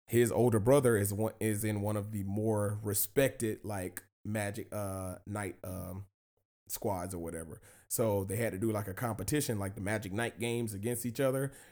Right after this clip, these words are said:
And his brother is, like, this pompous, like, "Nigga, you are useless. Fuck you and everything you stand for. You're part of our family, but you are the scum of the earth." Like, they, he's, like, one of those. And he was like, "You know what?" He, like, he got so angry that he, 'cause he didn't like his younger brother that much.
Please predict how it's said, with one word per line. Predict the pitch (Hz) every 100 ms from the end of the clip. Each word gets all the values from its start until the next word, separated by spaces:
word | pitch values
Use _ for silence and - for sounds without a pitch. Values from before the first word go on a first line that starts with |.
| -
And | 104 110
his | 101
brother | 107 120 110
is, | 104 98
like, | 98 95
this | 92
pompous, | - 117 104 101 101
like, | 95 90
"Nigga, | 92 98 92
you | 98
are | 82
useless. | 85 92 92 90 92
Fuck | - - 113 - 123
you | 101
and | 95
everything | 92 101 87 90
you | 95
stand | 95 92 87 92
for. | 87 82
You're | 127
part | 120 120 113
of |
our | 110 104
family, | 113 107 107 107
but | 101 104
you |
are | 101
the | 95 -
scum | - - 160 110
of | 104
the | 107 85
earth." | 101 131
Like, | 131 131
they, | 139
he's, | 143 151
like, | 135 127
one | 127 127
of |
those. | 120 117 107 104 - - - -
And | 113 113 110 110 131 -
he | 131
was | 113
like, | 104 101
"You | 98
know | 113
what?" | 120 127 - -
He, | - 113 -
like, | 95 87 98
he | 139
got | 127 120
so | - 123 -
angry | 131 139 120 113
that | 107 95
he, | 127 -
'cause | - 107
he | 113
didn't | 110 139 123
like | 135 139
his | 120
younger | 120 131 120
brother | 127 123 104
that | 107 -
much. | 120 117 -